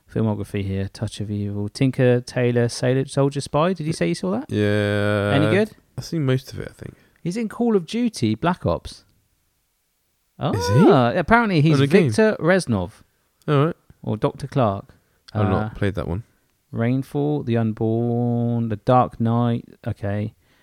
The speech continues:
Speaker 1: Harry Potter. I'm
Speaker 2: He
Speaker 1: thinking
Speaker 2: was Harry
Speaker 1: it's an
Speaker 2: Potter, was
Speaker 1: older
Speaker 2: he?
Speaker 1: film.
Speaker 2: Okay, it's
Speaker 1: Yeah.
Speaker 2: Harry Potter then. He looks like him,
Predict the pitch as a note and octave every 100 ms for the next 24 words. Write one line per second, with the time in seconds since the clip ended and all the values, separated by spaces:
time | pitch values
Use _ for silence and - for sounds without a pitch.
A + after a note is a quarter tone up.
0 | _ _ - A#2+ A#2 - B2 A2+ - A2+
1 | A2+ A2+ A2 B2 A#2+ C3+ D3+ B2 G2 C#3+
2 | - - G2+ B2 A2 G2+ G#2+ C#3+ G#2+ G2+
3 | B2 D3 D3+ C#3 D#3+ D3 F2+ F2 F2+ D#2+
4 | F2 F2+ E2